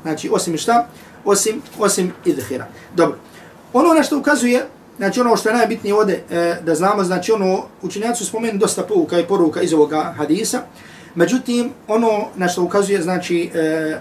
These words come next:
na što ukazuje ovaj hadis, znači, prvo, znači, jeste da je Mekka,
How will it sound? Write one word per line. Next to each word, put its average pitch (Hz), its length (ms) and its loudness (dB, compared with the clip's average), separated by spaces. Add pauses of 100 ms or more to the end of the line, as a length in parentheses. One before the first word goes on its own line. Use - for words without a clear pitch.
na 170 120 -2
što 165 140 -4
ukazuje 180 300 0
ovaj 156 120 0
hadis, 143 260 -2
znači, 180 300 -4
prvo, 185 400 2 (300)
znači, 170 300 -2
jeste 190 400 -2 (120)
da 156 120 0
je 160 60 2
Mekka, 185 440 -2